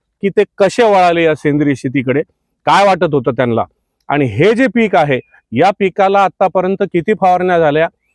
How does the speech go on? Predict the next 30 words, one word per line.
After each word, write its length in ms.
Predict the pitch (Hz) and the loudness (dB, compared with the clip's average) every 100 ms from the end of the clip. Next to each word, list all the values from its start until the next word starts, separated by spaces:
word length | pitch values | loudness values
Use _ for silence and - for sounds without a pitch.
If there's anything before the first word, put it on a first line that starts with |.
| _ - | _ -8
अं, 1120 | 147 147 143 143 139 135 135 135 135 131 131 139 - | -2 0 2 4 2 2 2 2 2 2 0 -2 -2
कोणत्या 340 | 180 214 240 | 0 0 0
फवारण्या, 440 | 190 185 165 127 113 | 0 0 0 -2 -2
कोणत्या 320 | 151 156 190 | -2 -2 -2
म्हणजे, 240 | 190 190 233 _ _ _ - 139 | -2 -2 -2 _ _ _ -6 0
अं, 100 | 139 | 0
सेंद्रिय 440 | - 151 165 185 196 | 0 -2 2 2 2
झाल्या 380 | 175 185 180 120 _ _ - | 2 2 0 -2 _ _ -4
का 80 | 156 | -2
केमिकलच्या 560 | 165 160 185 196 196 | 0 0 0 0 -2
झाल्या, 320 | 160 156 160 113 _ _ - | 0 0 0 -2 _ _ -2
त्या 120 | 185 | 0
पण 180 | 202 220 | 0 -2
आपण 260 | 202 202 | 0 0
जाणून 300 | 180 175 170 | 0 0 0
घेणार 240 | 151 135 123 | 0 0 0
आहोत. 200 | 107 104 _ _ _ _ _ _ _ _ - | 0 -2 _ _ _ _ _ _ _ _ -2
कापसाचे 500 | 160 170 - 214 233 | 0 0 0 0 0
दर 240 | 170 202 | 2 2
वाढतील 480 | 208 185 175 170 214 | 2 2 0 0 -2
का 120 | 208 | 0
नाही 200 | 202 196 | 0 2
वाढतील, 380 | 202 196 175 208 | 2 0 0 -2
आता 220 | 196 190 | 0 -2
सध्या 340 | 185 170 156 190 | -2 -4 -2 -2
जो 120 | 185 | 0
भारताने 440 | 165 156 170 185 | 0 0 0 0
घेतलेला 520 | 175 160 190 190 190 185 | 0 0 0 2 2 0
निर्णय 420 | 151 165 175 196 | 0 0 2 2
आहे, 300 | 190 160 170 | 2 2 0